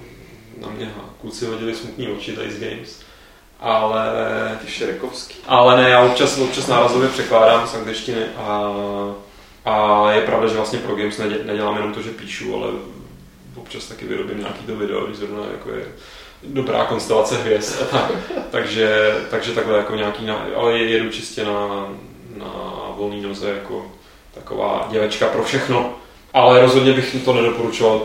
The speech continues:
Speaker 1: moji kariéru někomu dalšímu, protože se s tím dá teda vyjít jenom, když hrajete rejži a chodíte všude pěšky, což
Speaker 2: To je dobrý, to je zdravý.
Speaker 1: Mě to, mě to baví, pač to zdraví, ale věřím, že se najde spousta lidí, který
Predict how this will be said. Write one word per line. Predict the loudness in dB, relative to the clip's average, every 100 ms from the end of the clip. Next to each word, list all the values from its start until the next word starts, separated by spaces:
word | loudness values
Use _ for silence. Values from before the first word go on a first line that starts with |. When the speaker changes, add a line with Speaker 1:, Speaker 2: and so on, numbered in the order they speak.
| -2
Speaker 1:
moji | -2
kariéru | 0 0 0 -2
někomu | -4 -4
dalšímu, | -4 -4 -6
protože | -6 -6 -4
se | -4
s | -6
tím | -4
dá | 0 0
teda | 0
vyjít | -2 -2 -4
jenom, | -4 -4
když | -6
hrajete | -6 -4 -2 0
rejži | -2 -4 -4 -4 -4
a | -6
chodíte | -8 -10 -8 -8
všude | -6 -8
pěšky, | -8 -12 -14
což | -14 -14 -16 -18 -18 2
Speaker 2:
To |
je | 8 10 10 10
dobrý, | 8 4 4 6
to |
je | 8 8 6
zdravý. | 6 8 8 8 6
Speaker 1:
Mě | 6 6
to, | 8 6
mě | 8
to | 6
baví, | 8 6 6
pač | 4
to | 4 2
zdraví, | 4 4 4
ale | 2
věřím, | 2 0 -4
že | -4
se | -2
najde | -2 -2
spousta | -4 -8 -2
lidí, | -2 -2 -8 -12
který | -8 -6